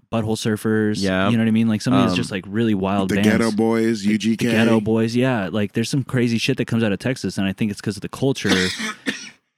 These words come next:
Speaker 1: presses you to be that much more like, er.
Speaker 2: Yeah,
Speaker 3: Yep.
Speaker 1: You know what I
Speaker 2: definitely.
Speaker 1: mean? Like, um,
Speaker 3: I feel that.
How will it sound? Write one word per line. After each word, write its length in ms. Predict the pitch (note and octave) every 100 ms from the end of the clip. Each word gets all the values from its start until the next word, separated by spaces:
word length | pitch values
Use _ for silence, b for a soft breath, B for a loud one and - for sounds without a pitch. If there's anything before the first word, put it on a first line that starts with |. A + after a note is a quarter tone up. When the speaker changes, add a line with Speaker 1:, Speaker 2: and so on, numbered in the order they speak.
| _ -
Speaker 1:
presses 540 | - B2+ C3 B2+ G#2
you 140 | G#2+ G2
to 80 | F#2
be 220 | G2+ G2
that 200 | G2+ F#2
much 260 | F#2+ -
more 280 | G#2+ G2 G2
like, 360 | F#2+ F2 E2 - -
er. 360 | G#2+ F#2 - -
Speaker 2:
Yeah, 40 | B2
Speaker 3:
Yep. 40 |
Speaker 1:
You 80 | A#2
know 160 | A2+ F#2+
what 20 |
I 40 | G#2 A2+
Speaker 2:
definitely. 280 | A2 A2 G#2
Speaker 1:
mean? 100 | G#2+
Like, 240 | G#2 F#2+
um, 240 | G2+ G2 F#2
Speaker 3:
I 40 |
feel 220 | F2+ B2 G2+
that. 240 | G2